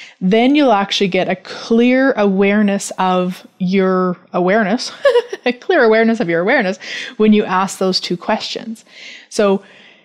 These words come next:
D J C Cs and pissers can stop you and drain your creations, because if you're not willing to be aware of them or you're not willing to clear them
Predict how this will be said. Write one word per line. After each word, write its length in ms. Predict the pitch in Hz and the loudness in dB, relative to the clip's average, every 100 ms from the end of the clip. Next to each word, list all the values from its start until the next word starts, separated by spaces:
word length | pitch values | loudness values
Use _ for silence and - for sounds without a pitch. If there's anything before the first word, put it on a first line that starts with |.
| _ - | _ -2
D 160 | 247 | 2
J 200 | 262 277 | 4 2
C 180 | - 240 | 2 0
Cs 240 | - 220 | 2 2
and 160 | 202 190 | 2 0
pissers 420 | 208 202 208 190 | -2 0 0 -2
can 240 | - 202 190 | -2 -2 0
stop 720 | - - - 202 190 208 - | -2 -4 -2 0 0 -2 0
you 160 | 202 | 2
and 220 | 190 185 | 2 -2
drain 360 | 175 190 196 214 | 0 0 2 4
your 120 | 190 | 2
creations, 720 | 185 - 185 220 - 190 180 | -2 -2 0 0 0 -4 -6
because 260 | - 202 190 | -4 -2 -2
if 140 | 190 | -2
you're 120 | 196 214 | 0 2
not 220 | 247 214 | 2 2
willing 300 | 214 196 196 | 2 2 -2
to 100 | 196 | -2
be 140 | 185 | 0
aware 340 | 180 185 202 220 | 0 0 2 0
of 140 | 202 | 0
them 120 | 180 | -4
or 80 | 180 | -2
you're 140 | 185 | -2
not 160 | 202 160 | -2 0
willing 260 | 196 185 185 | 0 -2 -4
to 120 | 180 | -8
clear 380 | - - 240 254 | -8 -2 2 2
them 180 | 180 | 0